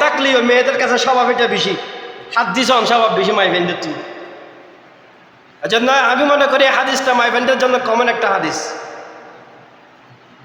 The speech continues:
যদি কেউ বাড়ির মধ্যে উকি মেরে তাকায়, ওই বাড়ির মধ্যে কি চলতেছে, ওই বাড়ির মধ্যে কি চলতেছে, এরকম পাড়া কতগুলো সিসি ক্যামেরা থাকে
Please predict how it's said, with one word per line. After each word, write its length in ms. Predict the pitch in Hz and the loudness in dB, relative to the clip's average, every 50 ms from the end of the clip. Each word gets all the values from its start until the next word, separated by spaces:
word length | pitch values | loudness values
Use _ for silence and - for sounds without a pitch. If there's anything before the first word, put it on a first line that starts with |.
| - - - - - - | -20 -20 -20 -20 -10 -2
যদি 240 | - 240 277 285 285 | 0 2 2 2 2
কেউ 200 | 285 294 285 294 | 2 2 2 2
বাড়ির 280 | 285 269 269 269 269 | 4 2 4 4 4
মধ্যে 320 | 269 269 269 269 269 285 302 | 2 4 2 2 2 2 2
উকি 220 | 294 - - 277 | 2 2 2 2
মেরে 220 | 277 277 269 269 262 | 2 2 2 2 2
তাকায়, 420 | 269 240 233 - 233 208 175 139 - - - - - - - - - 170 | 0 0 0 0 0 0 0 0 -2 -4 -6 -8 -10 -10 -10 -8 -4 0
ওই 180 | 202 233 254 | 2 2 4
বাড়ির 280 | 233 254 254 247 254 262 | 4 2 2 2 2 2
মধ্যে 280 | 254 254 - 262 277 | 2 2 2 0 0
কি 160 | - - 233 254 | 0 0 0 0
চলতেছে, 640 | - 247 247 240 247 247 233 - 269 262 233 185 160 - - - - - | 2 2 2 2 2 2 2 4 2 2 2 0 -2 -4 -6 -8 -4 -2
ওই 160 | 202 240 233 | 0 2 2
বাড়ির 300 | 233 247 247 233 254 254 | 2 2 2 4 2 2
মধ্যে 260 | 247 247 247 254 269 | 2 2 2 2 2
কি 180 | 269 240 202 - | 2 2 0 0
চলতেছে, 460 | - 247 233 233 233 226 - 240 233 | 0 0 2 2 2 2 2 2 0
এরকম 520 | 214 - - - 190 233 240 226 226 233 220 | 0 0 -2 0 0 0 0 2 0 0 0
পাড়া 200 | 214 202 196 196 | 2 2 2 0
কতগুলো 340 | 196 196 196 190 190 214 220 | 0 0 -2 -2 0 -2 -2
সিসি 260 | - 202 180 165 165 | -2 -2 -4 -2 -2
ক্যামেরা 240 | 175 175 170 185 180 | -2 0 0 0 0
থাকে 260 | 185 180 175 170 147 | 0 0 -2 -2 -6